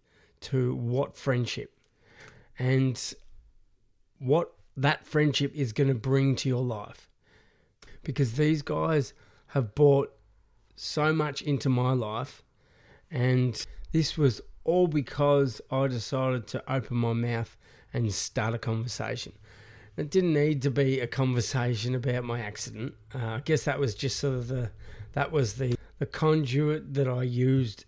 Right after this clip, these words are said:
to sort of start talking, because that was kind of all, all I knew at that point.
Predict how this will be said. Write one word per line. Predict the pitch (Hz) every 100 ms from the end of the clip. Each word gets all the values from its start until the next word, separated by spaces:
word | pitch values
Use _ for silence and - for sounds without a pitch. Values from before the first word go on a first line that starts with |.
| -
to | - 131 127 120
sort | - 139
of | 117
start | - - - 131 131
talking, | - 135 127 131 120
because | 120 123
that | 123
was | 117 113
kind | - 123
of | 120
all, | 123 123 -
all | 139 131
I | 127
knew | 131 139
at | 151
that | 131 131
point. | - 123 135